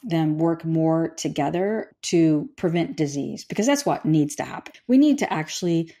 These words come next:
start realizing that wellness and prevention needs, i-, is actually the answer. It's not going to be in a pill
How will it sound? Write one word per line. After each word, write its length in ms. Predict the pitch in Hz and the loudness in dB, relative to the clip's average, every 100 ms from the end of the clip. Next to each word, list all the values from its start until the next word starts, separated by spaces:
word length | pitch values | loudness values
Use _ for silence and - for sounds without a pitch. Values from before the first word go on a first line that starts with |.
| - | -16
start 480 | - 190 170 165 - | -4 0 2 2 0
realizing 960 | 156 160 165 165 170 165 170 170 165 - - | 2 4 4 4 2 2 0 0 -2 -8 -6
that 460 | 165 151 151 - - - _ - | -2 0 -2 -6 -20 -20 _ -10
wellness 920 | 160 165 165 185 190 190 185 - - - - - | -4 0 0 0 2 2 0 -4 -12 -18 -20 -10
and 500 | - 160 156 156 147 | -4 -2 -2 -4 -6
prevention 800 | - 160 151 160 - 160 156 151 - | -6 -4 -2 -4 -4 -2 -2 -4 -4
needs, 560 | 190 175 165 160 - - - | 0 2 2 -2 -8 -12 -6
i-, 140 | 214 156 | -2 0
is 200 | 180 160 | -2 0
actually 320 | 160 143 - | -2 -2 -4
the 320 | 139 147 139 139 | -2 -2 -2 -2
answer. 580 | 151 - 208 208 208 - | -2 -2 -2 -2 -4 -8
It's 640 | - - 165 165 - - - - | -6 -2 -2 -4 -10 -12 -16 -8
not 580 | 226 165 165 156 151 - _ - 226 | 0 4 4 4 2 -2 _ -14 -6
going 300 | 165 156 147 | 0 0 0
to 140 | - 151 | -4 -8
be 540 | 147 143 139 135 135 - | -4 -2 -2 -4 -6 -8
in 180 | 143 139 | -8 -8
a 60 | |
pill 480 | 131 - 120 - - | -10 -12 -12 -12 -16